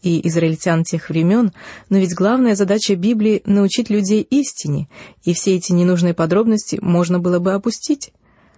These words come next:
С точки зрения современного читателя, живущего в России, мысль Дмитрия вполне понятна. Но именно с точки зрения нашего современника, живущего в европейской цивилизации.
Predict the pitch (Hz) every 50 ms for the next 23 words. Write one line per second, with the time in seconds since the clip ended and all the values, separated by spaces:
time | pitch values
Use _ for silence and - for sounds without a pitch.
0 | _ _ _ _ _ _ _ _ _ _ _ _ _ - - - - 247 226 -
1 | - 208 185 202 208 208 196 190 180 175 - 190 175 170 175 170 160 151 151 151
2 | 151 - 220 208 277 302 302 - 170 156 151 156 151 147 143 - - 160 165 175
3 | 208 240 240 - - 285 285 269 254 - - - - _ - 226 269 277 - -
4 | 240 214 - _ - 190 190 196 208 233 254 - - 233 214 202 - - - 175
5 | 170 175 180 180 - 175 170 156 143 135 - - 143 139 151 - _ _ _ _
6 | - - - - - 185 196 202 220 226 220 214 208 - - - - 214 214 196
7 | - - 190 170 185 190 196 190 190 185 180 - 180 180 185 175 - - 175 165
8 | - - 160 156 180 185 196 220 240 233 208 196 - 196 175 - - - - -
9 | - 185 185 202 185 202 202 - - - 190 180 180 - - 185 196 196 190 185
10 | 180 175 - 160 151 - - - 156 - - 165 160 165 160 175 165 170 156 139
11 | 135 - - - - 156 160